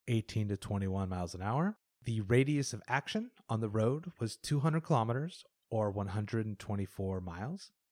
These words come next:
The radius of action cross country, that is to say off-road,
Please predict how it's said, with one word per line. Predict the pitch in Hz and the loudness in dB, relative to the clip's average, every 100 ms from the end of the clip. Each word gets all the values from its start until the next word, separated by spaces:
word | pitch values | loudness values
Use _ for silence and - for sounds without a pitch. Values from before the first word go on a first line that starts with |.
| _ | _
The | 117 107 | -4 0
radius | 104 113 117 113 | 4 4 4 0
of | 110 | 0
action | 107 107 - 104 | 0 0 -4 -6
cross | 101 - 98 - | -6 -4 -4 -4
country, | - 180 185 - 147 185 - _ | -4 -2 -2 -2 -2 -2 -8 _
that | 110 101 | -2 0
is | 98 | 0
to | - | -4
say | 104 104 92 92 - | -6 -4 -4 -6 -4
off-road, | 95 92 - 101 101 120 | -4 -4 -4 0 0 0